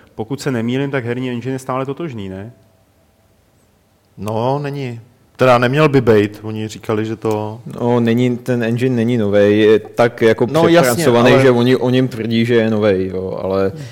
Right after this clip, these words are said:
Speaker 2: No, jasně, ale tak, eh, to je jako jediný vysvětlení, se kterým my můžeme pracovat, jako. To, to, proč
Speaker 3: Takhle, standardně nejvíc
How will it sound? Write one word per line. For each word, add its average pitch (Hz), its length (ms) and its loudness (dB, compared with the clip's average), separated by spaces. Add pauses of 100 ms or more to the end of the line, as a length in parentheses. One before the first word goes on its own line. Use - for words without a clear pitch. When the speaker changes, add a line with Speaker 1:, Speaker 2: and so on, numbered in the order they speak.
(420)
Speaker 2:
No, 208 140 4
jasně, 185 300 2
ale 131 180 2
tak, 147 320 -6
eh, 127 320 2 (120)
to 143 100 4
je 139 100 6
jako 135 240 4
jediný 131 320 0
vysvětlení, 131 440 -6
se 127 100 -2
kterým 131 600 -6
my 127 120 -8
můžeme 127 300 -2
pracovat, 117 600 -2
jako. 90 420 -8 (480)
To, 127 140 -2
to, - 180 -14 (160)
proč 131 220 2
Speaker 3:
Takhle, 135 260 4
standardně 170 640 2
nejvíc 139 640 0